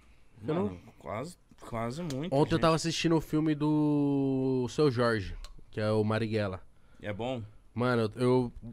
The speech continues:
Speaker 1: toda vez, mano, eu coloco um filme e dá sono, né? Eu tive que parar, eu co-, eu tava no com-, primeira meia hora, mas é bom pra caramba.
Speaker 2: Uhum.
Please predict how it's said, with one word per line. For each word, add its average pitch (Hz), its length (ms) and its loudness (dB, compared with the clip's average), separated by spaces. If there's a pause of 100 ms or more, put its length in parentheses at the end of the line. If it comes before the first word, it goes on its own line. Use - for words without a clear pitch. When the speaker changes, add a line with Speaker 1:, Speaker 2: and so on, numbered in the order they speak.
(460)
Speaker 1:
toda 247 300 6
vez, 151 240 4
mano, 127 180 2
eu 120 40 -4
coloco 175 340 4
um 170 40 2
filme 190 320 2
e - 20 -2
dá 180 160 2
sono, 123 220 -2
né? 117 80 2
Eu 117 80 2
tive 120 300 -8
que 123 80 -14
parar, 127 340 2
eu 131 60 2
co-, 131 220 -2
eu 123 120 2
tava 127 280 6
no 127 340 0 (100)
com-, 127 220 -6 (600)
primeira 190 340 4
meia 208 260 8
hora, 113 220 8
mas 120 220 0
é 135 40 2
bom 131 120 0
pra 165 100 -2
caramba. 117 460 -2 (580)
Speaker 2:
Uhum. 95 400 -2